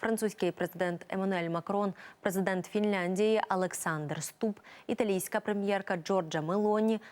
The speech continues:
британський прем'єр Кір Стармер, а також генеральний секретар нато Марк Рютте. Водночас, як написали журналісти німецького видання Більд,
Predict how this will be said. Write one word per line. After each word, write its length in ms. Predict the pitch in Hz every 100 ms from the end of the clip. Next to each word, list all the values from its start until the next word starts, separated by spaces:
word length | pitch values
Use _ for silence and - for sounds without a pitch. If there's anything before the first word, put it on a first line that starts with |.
| -
британський 600 | - 190 170 175 185 - 220
прем'єр 440 | 214 208 202 185 -
Кір 240 | 180 156
Стармер, 560 | - - 196 226 208 180 - -
а 100 | 180
також 420 | 196 - 175 151
генеральний 540 | 175 220 214 180 160
секретар 440 | 160 170 160 165 160
нато 380 | 185 220 226 196
Марк 360 | 170 175 -
Рютте. 520 | 180 175 165 - - - - - -
Водночас, 640 | 202 202 202 202 220 -
як 160 | 196 190
написали 460 | 185 180 190 180
журналісти 540 | 170 175 170 180 - 180
німецького 540 | 175 180 175 180 170
видання 440 | 180 175 185 180
Більд, 460 | 170 170 202 247 -